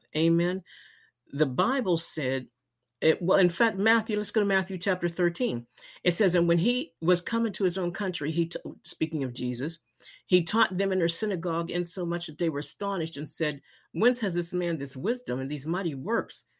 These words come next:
Is this not the carpenter's son?'" There they go. See,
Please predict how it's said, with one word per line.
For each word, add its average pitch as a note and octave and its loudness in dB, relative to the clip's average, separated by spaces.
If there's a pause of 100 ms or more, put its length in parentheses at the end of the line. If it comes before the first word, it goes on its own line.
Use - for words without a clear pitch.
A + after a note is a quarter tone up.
(360)
Is D3+ 6
this A3+ 2
not A#3 0
the D#3 -6
carpenter's B3+ 0
son?'" D#4+ -2 (180)
There F#3+ 4
they A#3+ 4
go. G#3 -2
See, A3+ -6